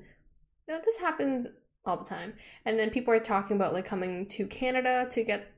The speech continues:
their abortion, but it's like, what if you're poor? Like, a lot of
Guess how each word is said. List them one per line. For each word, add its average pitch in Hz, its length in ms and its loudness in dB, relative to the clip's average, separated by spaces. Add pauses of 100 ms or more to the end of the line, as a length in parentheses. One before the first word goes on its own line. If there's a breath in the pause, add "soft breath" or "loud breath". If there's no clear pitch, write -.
(140)
their 208 160 2
abortion, 208 540 0
but 185 140 2
it's 143 140 -6
like, 117 120 -8
what - 120 -6
if 190 80 -10
you're - 100 -6
poor? 208 480 4
Like, - 260 -10 (520)
a - 60 -12
lot 277 220 2
of 277 60 0